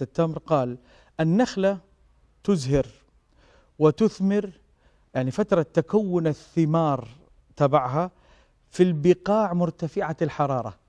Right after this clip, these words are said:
<laughs> يعني هذه النخلة شجاعة لدرجة أنها تتحدى الصعاب، بل كما قال ال-، إبراهيم الخواص رحمه الله، أحد السادات ال-، العباد العلماء، قال: "إذا هالني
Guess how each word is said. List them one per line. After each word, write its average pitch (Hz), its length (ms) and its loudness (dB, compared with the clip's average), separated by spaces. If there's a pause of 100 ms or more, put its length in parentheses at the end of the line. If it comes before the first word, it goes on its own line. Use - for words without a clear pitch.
<laughs> 139 60 -6 (2000)
يعني 175 280 2
هذه 185 200 2
النخلة 175 340 -2
شجاعة 160 400 -2
لدرجة 151 560 -2 (440)
أنها 165 320 2
تتحدى 175 640 2
الصعاب، 139 580 -2
بل 214 200 0
كما 185 480 -2 (340)
قال 190 220 2
ال-، 151 460 -2
إبراهيم 165 400 2
الخواص 165 540 0
رحمه 147 360 -6
الله، 143 320 -4 (280)
أحد 151 180 -2
السادات 147 540 -4
ال-، 131 220 -8
العباد 139 600 -4
العلماء، 139 540 -4 (580)
قال: 165 540 2
"إذا 160 260 2
هالني 180 680 0